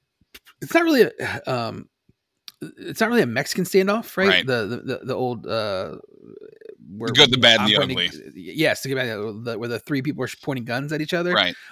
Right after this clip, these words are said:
Speaker 1: But it kind of is because, you know,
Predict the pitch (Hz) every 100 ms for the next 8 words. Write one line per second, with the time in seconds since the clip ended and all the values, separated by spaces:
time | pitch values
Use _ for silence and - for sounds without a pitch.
0 | _ 233 220 202 214 214 202 190 170 170
1 | 160 143 - - - - _ _ _ _
2 | - - _ - 131 120 110 92